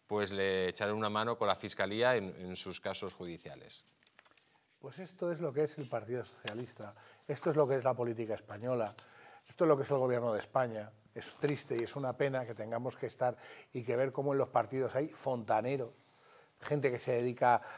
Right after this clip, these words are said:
Speaker 2: a las cloacas del Estado, gente que se dedica a extorsionar, gente que hace favores a políticos para que, mm, intercedan ante ellos en el Poder Judicial. Pero ¿qué clase de democracia es la que vivimos? Es que esto no es una democracia,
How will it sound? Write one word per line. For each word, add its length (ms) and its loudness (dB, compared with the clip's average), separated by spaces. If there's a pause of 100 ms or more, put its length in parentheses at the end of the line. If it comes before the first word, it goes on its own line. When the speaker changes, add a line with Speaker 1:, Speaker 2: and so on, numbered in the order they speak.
(140)
Speaker 2:
a 120 6
las 160 6
cloacas 480 4
del 140 -4
Estado, 400 2
gente 220 -2
que 80 0
se 100 0
dedica 360 2
a 80 -4
extorsionar, 640 -2 (360)
gente 300 0
que 120 4
hace 160 2
favores 600 4
a 120 2
políticos 720 0 (400)
para 260 8
que, 360 -2 (160)
mm, 340 -10
intercedan 560 2
ante 200 -2
ellos 200 -4
en 100 -4
el 40 -6
Poder 260 -2
Judicial. 580 0 (380)
Pero 260 4
¿qué 160 0
clase 300 4
de 60 8
democracia 400 0
es 100 -10
la 160 -4
que 120 -8
vivimos? 520 -18 (360)
Es 120 -12
que 100 0
esto 200 -2
no 60 -2
es 100 -12
una 80 -2
democracia, 580 -6